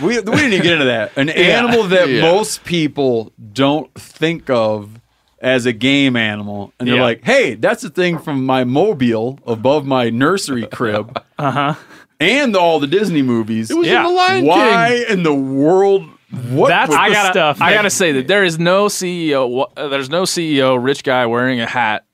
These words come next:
Speaker 4: taking a photo with a lion that doesn't understand what that's gonna mean? Like, th-, is there? Is there someone out
Speaker 1: No,
Speaker 4: there that's
Speaker 1: you,
Speaker 4: like
Speaker 1: you, there's a certain awareness that
Speaker 4: like,
Speaker 1: goes
Speaker 4: so at this point in our culture, just doing that is poking the bear. Like, if you're just like, "Oh, I'm,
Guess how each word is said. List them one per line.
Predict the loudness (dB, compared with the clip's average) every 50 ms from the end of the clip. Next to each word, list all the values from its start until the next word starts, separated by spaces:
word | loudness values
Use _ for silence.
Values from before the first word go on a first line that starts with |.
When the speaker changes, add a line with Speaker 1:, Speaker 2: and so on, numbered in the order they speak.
| _ _ _ _ _ _ -14 -12 -8
Speaker 4:
taking | -4 -4 -2 -2 -2
a | -4
photo | -2 0 2 2 2 2 0
with | 0 -2
a | -4
lion | -4 -2 -2 0 0 -2 -4 -4 -6 -10 -12 _ -8
that | -8 -6 -2
doesn't | 0 0 0 0 0
understand | 0 -2 -2 -4 -4 -2 -2 0 0 -2
what | -2 -4 -4
that's | -4 -6 -6
gonna | -6 -6 -6 -6
mean? | -6 -8 -8 -10 -12 -14 _ _ _ _ _ _ _ _ _ _
Like, | -8 -8 -8 -8 -12
th-, | -18 -20 _ _ -4
is | -2 -2 -2 0
there? | 0 0 0 -2 -4 _ _ -8
Is | -6 -6
there | -4
someone | -2 0 0 2 2
out | 2 2 2
Speaker 1:
No, | 2
Speaker 4:
there | 2 2 2
that's | 2 2
Speaker 1:
you, | 2
Speaker 4:
like | 0 0 0
Speaker 1:
you, | 2 2 2 0
there's | 0 -4 -4 -2 -2 -2
a | -2 -2
certain | -2 -2 0 0 0
awareness | -2 -2 -2 -2 -2 0 -2 -2 -4 -6 -8 -10
that | -10 -8 -4
Speaker 4:
like, | -2 -2 -2 -4 -8
Speaker 1:
goes | -10 -4
Speaker 4:
so | -2 0 0 0
at | 0 -2
this | -4 -6 -6
point | -4 -2 -2 -2 -2 -2
in | -2 -2
our | -2 -2
culture, | -2 -2 -2 -2 -2 -6 -8
just | -4 -2 -2 -2 -2 -2 -2
doing | 0 0 0 0 -2
that | -2 -4 -4
is | -6 -6
poking | -4 -2 -2 -2 -2 -6
the | -8 -4
bear. | -2 0 0 0 -2 -6 -12 _ _ _ _ _ _ _ _
Like, | -6 -6 -4 -4 -4 -6
if | -6 -2
you're | -2 -2 -2
just | -2 -4 -2 -2
like, | -2 0 0
"Oh, | 0
I'm, | 0 0 -2 -4 -6